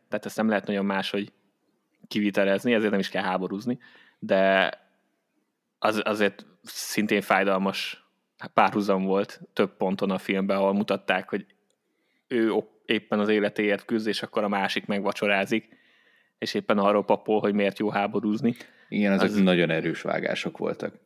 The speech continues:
Speaker 2: De, de úgy, hogy így egyik pillanatról a másikra. <laughs>
Speaker 1: Igen. És a, a másik meg, ami, én, én mindig gondolkodtam, még, még, ö, suliba is, töri órákon, hogy, ö,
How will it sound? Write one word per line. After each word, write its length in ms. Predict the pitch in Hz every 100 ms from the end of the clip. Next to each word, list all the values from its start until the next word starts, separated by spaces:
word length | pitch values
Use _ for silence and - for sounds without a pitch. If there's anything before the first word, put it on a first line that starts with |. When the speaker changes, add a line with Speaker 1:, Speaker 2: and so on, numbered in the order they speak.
| _
Speaker 2:
De, 640 | - 98 85 73 85 104
de 140 | 113
úgy, 240 | 120 123 113
hogy 140 | 110
így 260 | 101 104 95
egyik 400 | - 104 90 -
pillanatról 560 | - 110 87 87 - 87
a 40 |
másikra. 560 | 82 160 - 87 98 - - - - - -
<laughs> 500 | 139 - 370 311 -
Speaker 1:
Igen. 360 | - 107 98 - - - - - - - _ -
És 300 | - 117 120
a, 240 | 131 117 - 120
a 60 |
másik 540 | 127 127 123 - 120 120
meg, 440 | 120 113 110 107 - -
ami, 260 | 120 110 110 104 92
én, 320 | - 120 110 110
én 100 | 110
mindig 280 | 120 117
gondolkodtam, 720 | 104 104 101 98 104 - 104
még, 380 | 101 98 87 - - - -
még, 280 | 104 95 101
ö, 180 | 101 98
suliba 520 | - - 107 101 95
is, 360 | 95 - - - -
töri 220 | 110 101
órákon, 580 | 98 104 95 - 104 98
hogy, 200 | 95 95 - - - _ _ _
ö, 80 | 104